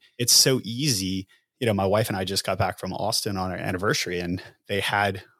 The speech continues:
lo and behold, at the resort, and I wanted to bring it up on the podcast, they had one of your units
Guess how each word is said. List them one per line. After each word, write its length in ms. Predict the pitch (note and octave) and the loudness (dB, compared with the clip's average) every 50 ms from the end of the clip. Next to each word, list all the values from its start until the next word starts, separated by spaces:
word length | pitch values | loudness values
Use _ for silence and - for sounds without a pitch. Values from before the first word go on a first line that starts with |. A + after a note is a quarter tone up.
| _ | _
lo 120 | - G#2 G2+ | -4 -2 -2
and 80 | G2 | 0
behold, 340 | F#2 F#2+ - C#3 C3+ B2 G#2 | 0 -2 0 0 0 2 0
at 140 | G2+ F#2 - | 0 -2 -4
the 80 | F#2 F2+ | -4 -4
resort, 480 | F#2+ F#2+ G#2 A2+ B2 B2 G#2 - - - _ _ _ _ _ - | -2 -2 0 0 0 0 0 -2 -4 -10 _ _ _ _ _ -6
and 80 | G2+ | -4
I 20 | F#2 | -2
wanted 200 | F2+ F2+ F#2 F2+ | -2 0 -2 -2
to 60 | F2+ | -2
bring 180 | - F#2+ F#2 | -2 -4 -2
it 60 | F#2 F2+ | -2 -4
up 120 | F2 - | -4 -4
on 80 | F2+ F2+ | -6 -10
the 60 | E2 | -8
podcast, 460 | - G#2 G#2+ A#2 - - F2+ - - | -6 -6 -6 -4 -4 -4 -4 -4 -2
they 100 | - G2+ | -2 -2
had 300 | F#2+ - F#2+ F#2 F2+ F2 - | 0 0 0 -2 -2 -4 -8
one 180 | - G2 F#2 | -10 -6 -6
of 80 | F#2 F2 | -6 -4
your 180 | F#2 F#2 F2+ F2+ | -4 -4 -4 -2
units 720 | F2+ F#2+ A#2 D3+ D3+ F#2+ F2 E2 - - - - - | -2 -2 0 0 0 0 -2 -2 -2 -2 0 0 -2